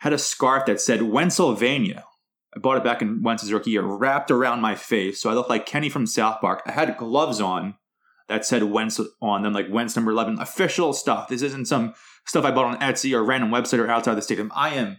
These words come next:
Carson Wentz and Donovan McNabb out. And when I'm wearing those clothes, the only possible result is what I would consider right now the worst game of Carson Wentz's career.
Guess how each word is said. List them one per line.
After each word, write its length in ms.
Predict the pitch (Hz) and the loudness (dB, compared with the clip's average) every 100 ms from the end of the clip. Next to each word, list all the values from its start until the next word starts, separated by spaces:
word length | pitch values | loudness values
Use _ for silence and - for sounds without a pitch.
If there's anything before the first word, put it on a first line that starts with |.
| - | -8
Carson 460 | - 165 170 175 | 0 0 2 0
Wentz 240 | 139 127 117 | 0 -2 -2
and 180 | 120 110 | -2 2
Donovan 320 | 120 127 127 | 2 2 -2
McNabb 440 | 117 110 110 101 - | -2 0 0 -2 -2
out. 240 | 98 - - - _ _ - | -2 -2 -6 -16 _ _ -10
And 120 | 127 | -4
when 100 | 131 | 0
I'm 120 | 127 | 0
wearing 220 | 123 135 123 | 2 0 0
those 200 | 120 - | -2 0
clothes, 380 | 113 117 120 | 0 0 -2
the 160 | 113 110 | -4 -6
only 480 | 127 127 123 110 104 _ _ | -6 -6 -6 -8 -10 _ _
possible 540 | - 143 139 - 110 | -4 0 0 0 -2
result 480 | 101 98 95 92 87 - _ _ | 0 0 0 -2 -6 -12 _ _
is 480 | - 113 104 104 - | -4 -2 -2 -4 -8
what 180 | 135 156 | -4 0
I 180 | 139 147 | 2 0
would 180 | 147 139 | 0 -4
consider 360 | 113 127 113 | -2 0 0
right 320 | 107 113 113 | 2 0 -2
now 500 | 110 107 107 110 113 _ _ _ _ _ _ _ | -2 0 0 -2 -6 _ _ _ _ _ _ _
the 100 | 127 | 0
worst 360 | 117 127 117 123 | 2 2 0 -2
game 100 | 110 | -2
of 140 | 98 | -2
Carson 340 | - 98 - 98 | -2 -2 -2 -8
Wentz's 240 | 95 - | -8 -14
career. 340 | - - - | -14 -12 -12